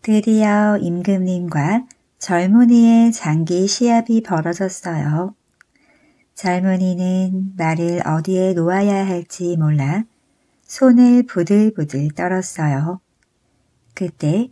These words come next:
웬 파리 한 마리가 날아와 장기판 위에 앉지 뭐예요? "저 파리가 앉는 대로 말을 놓아보자." 장기를 둘 줄 모르는 젊은이는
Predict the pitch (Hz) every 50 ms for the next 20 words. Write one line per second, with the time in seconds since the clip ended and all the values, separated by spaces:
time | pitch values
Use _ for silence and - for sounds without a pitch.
0 | _ _ _ _ _ _ _ - 175 180 180 190 202 202 214 220 220 - 247 269
1 | 254 254 254 254 254 254 247 240 240 240 233 233 226 220 214 - 208 208 208 196
2 | 190 160 151 151 156 147 139 151 185 208 226 226 226 _ _ _ _ _ _ _
3 | _ _ - - 170 165 175 190 - 233 233 - 247 233 226 220 226 220 220 214
4 | 214 214 214 214 208 - - 156 151 147 147 - - 143 151 151 156 160 160 151
5 | 139 131 131 156 156 - - _ _ _ _ _ _ _ _ _ _ _ _ _
6 | _ _ _ _ _ _ _ _ _ _ _ - - - 160 156 151 - - -
7 | - 208 214 202 - 208 196 175 160 143 151 160 175 170 170 165 156 165 165 180
8 | 180 _ _ - 160 147 143 147 151 156 151 160 175 175 175 170 175 170 - -
9 | 147 143 160 - _ _ _ _ _ _ _ _ _ _ _ _ _ _ _ _
10 | _ _ _ _ _ _ _ _ _ - - 208 196 202 202 202 - 214 208 220
11 | 214 214 208 - 202 190 185 - - 202 196 196 196 185 180 175 175 180 180 180
12 | 180 180 180 180 180 180 170 156 160 165 175 196 196 196 190 165 160 151 180 220
13 | 254